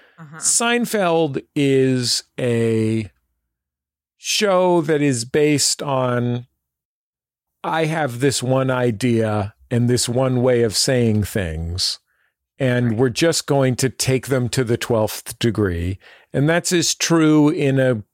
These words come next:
Speaker 2: you know, the relatively grounded, whatever, Chinese restaurant episode or something like that, as it is when Jackie Chiles comes in.
Speaker 1: Yeah.
Speaker 2: However, Frasier is maybe the least crazy,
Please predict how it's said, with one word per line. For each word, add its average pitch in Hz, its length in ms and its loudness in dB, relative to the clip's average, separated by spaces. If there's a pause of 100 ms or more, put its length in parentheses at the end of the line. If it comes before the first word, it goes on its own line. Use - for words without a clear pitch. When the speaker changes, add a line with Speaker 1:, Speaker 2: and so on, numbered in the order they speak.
(100)
Speaker 2:
you 127 180 0
know, 107 220 2
the 107 160 0
relatively 127 680 0
grounded, 113 540 0
whatever, 104 400 0
Chinese 110 420 0
restaurant 104 460 -2
episode 95 500 -2
or 92 60 -2
something 95 360 -2
like 90 220 -4
that, 87 240 -4
as 104 160 0
it 110 140 0
is 104 240 0
when 104 200 0
Jackie 101 360 -4
Chiles 90 420 -6
comes 76 340 -8
in. 65 200 -12 (520)
Speaker 1:
Yeah. 160 260 -6 (1040)
Speaker 2:
However, 185 680 -2
Frasier 117 880 0 (1040)
is 151 320 2
maybe 202 800 0
the 156 220 0
least 165 720 0
crazy, 117 880 0